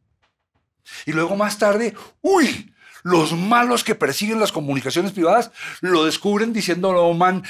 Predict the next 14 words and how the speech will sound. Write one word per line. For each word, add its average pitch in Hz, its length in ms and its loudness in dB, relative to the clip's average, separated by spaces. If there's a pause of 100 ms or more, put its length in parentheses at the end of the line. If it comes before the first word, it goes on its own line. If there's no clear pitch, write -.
(240)
no 247 180 2
sé 240 80 -4
cuánto, 254 360 2
le 214 140 4
rompo 220 380 2
la 220 100 4
cara, 196 220 2
marica". 131 340 -4
Uy, 147 300 -6
qué 104 140 -12
macho, 131 420 -2
tenemos 110 280 -8
el 131 80 -4
presidente. 117 400 -14